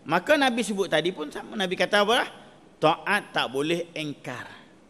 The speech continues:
Tuan-tuan yang dirahmati Allah Subhanahu wa taala. Kalau kita tengok ayat dua puluh enam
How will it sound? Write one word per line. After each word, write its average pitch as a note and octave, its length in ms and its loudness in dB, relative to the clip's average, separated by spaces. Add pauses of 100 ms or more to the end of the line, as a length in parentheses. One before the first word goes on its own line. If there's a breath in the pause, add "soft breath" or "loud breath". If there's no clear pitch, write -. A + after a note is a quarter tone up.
Tuan-tuan C#3 480 -2
yang A#2 160 -4
dirahmati B2 560 -6
Allah A#2+ 240 -4
Subhanahu A#2 960 -6
wa A2+ 80 -8
taala. G2+ 400 -14 (720 loud breath)
Kalau C#3+ 160 2
kita C#3 240 -4
tengok C#3 240 -2
ayat A#2+ 320 0
dua A2+ 160 -2
puluh C3+ 160 -2
enam G#2+ 320 -6